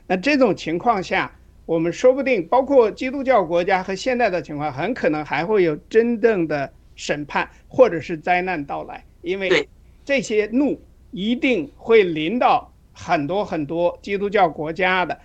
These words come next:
Speaker 1: 因为这些基督教国家里边很多很多假的基督徒，假的这个崇拜偶像的这些人也应该会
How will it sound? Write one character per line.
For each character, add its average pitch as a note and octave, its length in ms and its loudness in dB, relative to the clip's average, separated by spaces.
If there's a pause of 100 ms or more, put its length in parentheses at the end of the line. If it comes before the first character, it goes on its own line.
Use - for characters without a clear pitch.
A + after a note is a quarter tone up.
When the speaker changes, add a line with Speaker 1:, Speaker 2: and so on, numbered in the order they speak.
Speaker 1:
因 G#3+ 160 -4
为 G#3+ 80 -2
这 A#3+ 160 -2
些 A3 220 -4
基 B3 180 -6
督 B3 140 -2
教 G#3+ 200 4
国 D#3+ 220 -2
家 G#3+ 220 4
里 F3 100 0
边 E3 180 -2
很 E3 480 -4
多 G#3 220 0
很 D#3+ 240 -2
多 F3 300 0
假 D#3+ 280 -4
的 D#3+ 140 -2
基 A#3 160 -4
督 A#3 160 0
徒， F#3+ 340 -4 (480)
假 D#3 360 -2
的 A3 420 4 (140)
这 G#3+ 120 0
个 F#3+ 320 2 (440)
崇 E3+ 260 -2
拜 A#3+ 200 6
偶 F3+ 200 0
像 A#3+ 300 -2
的 F#3 100 -2
这 F#3+ 140 -4
些 F#3+ 160 -2
人 D#3+ 320 -6 (340)
也 E3 260 -2
应 A#3 280 -2
该 A#3+ 240 2
会 F3+ 360 -6